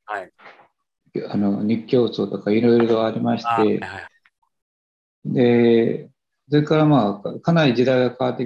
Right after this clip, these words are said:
Speaker 2: きて、だんだん日本人の民族としての誇りというものを最近取り戻すようになって、えっと、せ-、まあ、終戦という言葉よりも戦争というものについての考え方は少しこう、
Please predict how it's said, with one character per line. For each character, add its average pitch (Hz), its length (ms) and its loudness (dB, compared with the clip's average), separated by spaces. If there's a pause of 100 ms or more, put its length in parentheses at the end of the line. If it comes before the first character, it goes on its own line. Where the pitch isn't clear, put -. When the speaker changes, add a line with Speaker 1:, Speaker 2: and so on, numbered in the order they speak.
Speaker 2:
き 117 60 -20
て、 - 240 -6 (480)
だ 139 180 -2
ん 151 60 0
だ 139 440 2
ん - 140 -4 (140)
日 135 80 2
本 156 160 4
人 165 140 0
の 117 120 0
民 170 220 2
族 139 340 0
と 131 160 -4
し - 60 -8
て 156 100 0
の 139 120 2
誇 131 420 -2
り 120 60 -14
と 123 60 -2
い - 20 0
う 113 40 -2
も 113 120 -4
の 107 100 -2
を 101 100 -4
最 110 200 -4
近 110 160 -4
取 120 180 0
り 123 60 2
戻 123 220 2
す 120 100 -6
よ 107 60 0
う - 20 -4
に 101 60 -2
な 101 60 -2
っ 101 80 -16 (120)
て、 - 320 -8 (420)
え - 40 -14
っ - 20 -14
と、 120 160 -2
せ-、 - 160 -6
ま 143 140 0
あ、 113 60 -2
終 160 220 0
戦 180 260 0
と 139 100 0
い 127 120 2
う - 80 -6
言 127 220 -6
葉 127 120 0
よ 123 60 2
り 120 80 -6
も 117 140 -8
戦 151 220 -2
争 160 220 -2
と 160 120 0
い 135 60 2
う 131 40 -2
も 131 140 -4
の 131 120 -2
に 123 60 -6
つ - 100 -8
い 135 100 -8
て 139 100 -2
の 135 260 -2 (460)
考 131 240 0
え 127 80 -4
方 127 180 -4
は 120 60 -4
少 - 240 -2
し - 120 -6
こ 98 420 -4
う、 - 20 -20